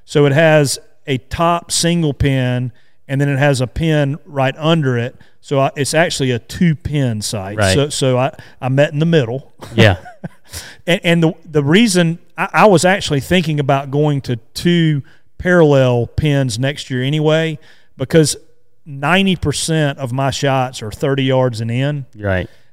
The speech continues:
Speaker 1: Uh, so, so this is how I'm looking at it.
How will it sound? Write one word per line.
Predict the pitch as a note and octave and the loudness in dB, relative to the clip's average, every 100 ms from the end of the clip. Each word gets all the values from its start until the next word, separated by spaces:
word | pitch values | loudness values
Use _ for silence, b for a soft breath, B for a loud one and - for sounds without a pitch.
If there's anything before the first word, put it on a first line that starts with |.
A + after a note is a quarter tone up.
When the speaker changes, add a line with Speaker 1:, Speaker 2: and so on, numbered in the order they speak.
| - | -10
Speaker 1:
Uh, | C3+ C3 C3 | -2 0 0
so, | C#3 - | -2 -4
so | - - D3+ C#3+ C#3+ C#3 B2+ b b - - | -2 4 6 6 6 4 -2 b b -20 -20
this | - D#3 F3+ D#3+ | -6 0 0 0
is | |
how | - F3 D3+ | -2 0 0
I'm | C#3 C#3 D#3 | 0 0 0
looking | C#3 D#3 E3+ D#3+ | 2 2 2 0
at | D#3+ E3+ | 0 0
it. | E3+ | -4